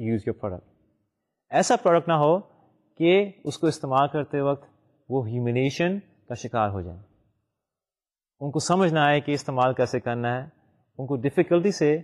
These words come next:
وہ استعمال کریں، that will humiliate them۔ So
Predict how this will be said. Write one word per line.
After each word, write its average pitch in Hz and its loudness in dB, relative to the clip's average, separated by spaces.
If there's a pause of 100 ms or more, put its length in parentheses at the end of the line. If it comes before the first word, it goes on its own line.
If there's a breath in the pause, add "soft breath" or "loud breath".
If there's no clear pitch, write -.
(120)
وہ 135 -2
استعمال 120 -2
کریں، 139 -2 (460 soft breath)
that 143 2
will 160 0 (120)
humiliate 139 2
them۔ 87 -14 (1600)
So 147 -2